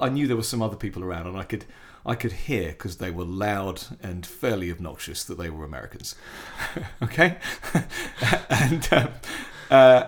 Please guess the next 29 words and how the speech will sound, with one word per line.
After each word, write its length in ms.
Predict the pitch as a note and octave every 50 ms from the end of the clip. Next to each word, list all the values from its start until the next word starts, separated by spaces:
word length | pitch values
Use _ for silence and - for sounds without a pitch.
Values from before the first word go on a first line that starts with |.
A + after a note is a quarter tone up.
| - - - - - - - - - -
and, 180 | C#3+ C#3 C#3+ C#3+
and 100 | C#3 C3
so 140 | - C#3+
I 20 | C3+
knew 140 | C3+ D3 C#3+
there 100 | C3 A#2+
were 80 | A#2 A2+
families 460 | - - B2+ A2 G2+ F#2+ F#2 F2 E2
of 100 | F2+ E2
Yanks 460 | E2+ D#2 D2+ D2+ D2+ - - - - - - -
around. 440 | - F2 D#2 B1 G1+ G1+ G#1+ - - - _ - - - - - - - -
Um, 420 | F2+ F2 E2+ E2+ E2+ E2+ F2 - - - - - -
and, 600 | A#2 A#2 A#2+ A#2+ A#2+ A#2 A#2 A#2 A#2 A2+ A2+ A#2
uh, 540 | A#2+ A#2 A#2 A2+ A2+ A2+ A2 A2 A2 A2 - - - - _ _ _ _ _ _ -
and 100 | E3 E3
we, 100 | D#3 - - -
we, 100 | B2 A2+
we 160 | - A2+ G#2+
all 80 | G2+ F2+
get 120 | F2 -
on, 180 | - F2+ E2+ E2+ G#2
we 100 | A2+ F#2
all 60 | E2+
get 120 | E2+ -
on 40 | -
the 40 | -
boat, 420 | - C3 B2 A#2+ - - - - - - - - _ _ - - - _ -
go 180 | - F#2 F2+ F2+
there. 380 | E2 F#2 F2+ F2 F2+ F2+ -